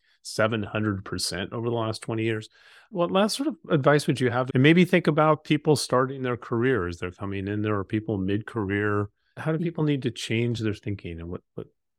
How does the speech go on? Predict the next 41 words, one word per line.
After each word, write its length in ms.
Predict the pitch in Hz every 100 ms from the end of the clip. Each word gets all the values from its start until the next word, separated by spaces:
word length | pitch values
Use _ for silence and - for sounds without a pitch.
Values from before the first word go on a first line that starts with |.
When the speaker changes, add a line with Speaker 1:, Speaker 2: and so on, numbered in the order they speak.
| _ _ -
Speaker 1:
last 360 | 107 104 -
advice 340 | 101 87 87 -
would 140 | 90
you 80 | 95
give 260 | 85 82 95
as 140 | -
we 80 | 95
go 140 | 95
into 120 | 90
this 200 | 92 87
new 140 | 90 85
world? 400 | 85 87 87 - _ _
Speaker 2:
I, 120 | 240 262 _ _ _
I 100 | 302
think 220 | 359 466
the 80 | -
last 400 | 185 147 165 -
thing 220 | 160 147
is, 240 | 143 143 -
i-, 80 | -
if 180 | - 214
you're 180 | 311 370
a 80 | 175
nice 500 | 156 143 131 147 - -
person 500 | - 120 - 135 165 - -
at 160 | 160 -
work, 240 | 143 - _ _ _ _ -
it's 300 | 190 190 -
going 340 | - 156 151
to 420 | 147 - 139 131 - -
help. 320 | - - _ _ -
So 440 | - 143 143 139 _ _ _ _ _
it's 140 | - 190
gonna 200 | 302 339
help 340 | 247 240 226
because 480 | 170 - 165 160 147
people 340 | - 208 202 180
will 220 | 170 160
be 500 | 147 156 151 147 151 -
willing 320 | 180 185 190 190
to, 320 | 190 147 151